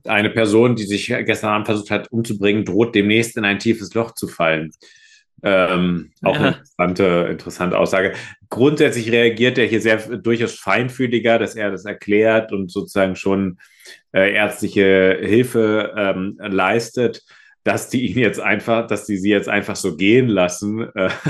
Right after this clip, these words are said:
Speaker 1: <laughs> ähm, wo man dann sagt, „Nee, sorry, aber du nimmst jetzt nicht an dem Lauf teil, das ist jetzt hier gerade wichtig.“ Ähm, ähm,
Speaker 2: Ja.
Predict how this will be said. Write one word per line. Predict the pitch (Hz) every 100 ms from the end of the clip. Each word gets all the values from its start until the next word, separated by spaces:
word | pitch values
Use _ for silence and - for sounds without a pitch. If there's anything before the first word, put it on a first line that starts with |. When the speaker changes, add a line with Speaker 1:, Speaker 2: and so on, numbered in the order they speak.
| 127 175 - -
Speaker 1:
<laughs> | 160 156 143 _ -
ähm, | 101 98 92 85 87
wo | 92
man | 95 95
dann | 92
sagt, | 95 92
„Nee, | 101
sorry, | 101 104 107
aber | 104
du | 95
nimmst | 92 92
jetzt | 90
nicht | 92
an | 92
dem | 87
Lauf | 85 101
teil, | - 90 87
das | 85
ist | -
jetzt | 92 87
hier |
gerade | 85 85 80
wichtig.“ | 90 - 92 87 -
Ähm, | 90 90 85 82 80 - - - - - - - - _
ähm, | - 90 87 85
Speaker 2:
Ja. | 85 117